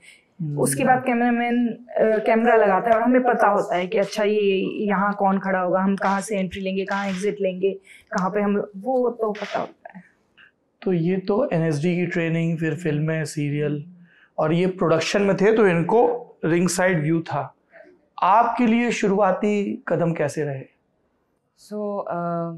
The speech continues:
Speaker 3: मैंने यूज-, मैंने, अ, उससे costume एडी से शुरू किया था। तो जब मैं Bombay आई थी, तो मैं, I, अ, मैंने दो एडवर्टाइजमेंट में costume एडी का काम किया।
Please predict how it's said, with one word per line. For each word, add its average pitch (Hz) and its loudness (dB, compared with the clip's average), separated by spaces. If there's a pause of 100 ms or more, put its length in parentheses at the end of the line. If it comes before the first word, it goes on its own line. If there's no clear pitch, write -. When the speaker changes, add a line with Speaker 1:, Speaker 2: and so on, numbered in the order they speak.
(600)
Speaker 3:
मैंने 196 -4
यूज-, 240 -6
मैंने, 220 -2
अ, - -2
उससे 190 -4
costume 180 -6
एडी 190 -6
से 196 -8
शुरू 175 -4
किया 147 -4
था। 151 -10
तो 185 -6
जब 180 0
मैं 175 2
Bombay 165 2
आई 165 0
थी, 196 -2
तो 247 0
मैं, 226 0
I, 165 0 (220)
अ, 147 -2 (360)
मैंने 180 2
दो 175 0 (120)
एडवर्टाइजमेंट 170 0
में 196 -2
costume 170 0
एडी 151 0
का 156 -4
काम 143 -4
किया। 139 -10